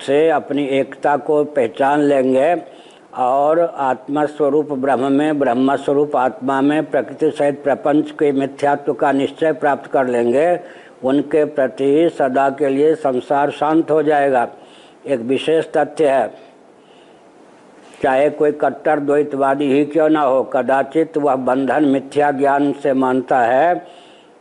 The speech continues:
तो बंधन की निवृत्ति तत्व ज्ञान से ही मानता है। और तत्व ज्ञान से जिनको मोक्ष मान्य है, उनको जीवन मुक्ति भी मान्य है,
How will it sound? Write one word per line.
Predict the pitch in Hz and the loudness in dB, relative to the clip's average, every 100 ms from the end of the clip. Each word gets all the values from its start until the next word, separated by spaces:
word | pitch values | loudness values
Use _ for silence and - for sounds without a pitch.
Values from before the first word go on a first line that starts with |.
| - - - | -20 -20 -2
तो | 135 143 156 170 165 - - - - - _ - - - 120 | 2 4 4 2 0 -4 -20 -20 -20 -20 _ -20 -20 -16 -4
बंधन | 135 143 143 139 156 | 0 2 2 2 0
की | 156 156 | 0 0
निवृत्ति | 143 135 143 139 - 165 | 2 2 0 -2 -2 0
तत्व | 160 135 - 151 | 0 -2 0 -2
ज्ञान | 139 131 135 139 | 0 0 0 0
से | - 151 | 0 2
ही | 147 180 | 4 4
मानता | 160 147 143 147 131 | 4 2 0 0 0
है। | 120 | 2
और | 117 - | 0 0
तत्व | 139 - 160 156 139 | -2 -2 -2 -2 0
ज्ञान | 147 165 | 0 0
से | 160 170 | 0 0
जिनको | 143 151 151 156 | 0 0 0 0
मोक्ष | 143 151 151 - | 2 0 -2 -2
मान्य | 139 139 135 127 | 0 0 2 2
है, | 117 165 - - - - - - | 2 2 0 -6 -20 -20 -20 -8
उनको | 131 135 160 143 | -4 -2 0 0
जीवन | 135 139 151 156 | 2 2 2 2
मुक्ति | 143 143 - 156 | 0 -2 -2 0
भी | 143 165 | 2 2
मान्य | 151 143 147 139 | 2 2 2 2
है, | 123 175 185 | 2 0 -2